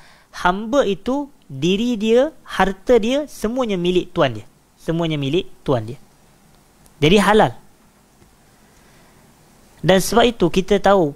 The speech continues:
peristiwa Maria Al-Qibtiyah ini, asalnya dia ni orang apa? Mesir, orang Mesir. Yalah, Qibti, Koptik, Mesir Koptik. Dan kita tahu yang mana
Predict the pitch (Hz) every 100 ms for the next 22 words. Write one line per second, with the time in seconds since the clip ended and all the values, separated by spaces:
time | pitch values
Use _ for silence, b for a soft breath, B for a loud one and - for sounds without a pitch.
0 | - 175 170 - 202 175 151 160 190 180
1 | 175 160 - 151 139 - 175 147 120 110
2 | 117 190 170 - 247 202 127 120 117 165
3 | 220 196 226 220 - 170 185 180 185 123
4 | 135 - _ _ _ _ _ _ _ 151
5 | 135 - 156 - 151 131 190 - _ _
6 | 131 - - 113 _ - 233 247 - -
7 | _ _ _ - 240 - 156 190 - _
8 | _ - - - 160 - - 175 - 208
9 | - 208 - 160 - - _ _ _ _
10 | _ _ _ _ _ _ - _ _ _
11 | _ _ _ _ - 151 214 240 233 220
12 | 214 - 196 208 220 175 156 151 175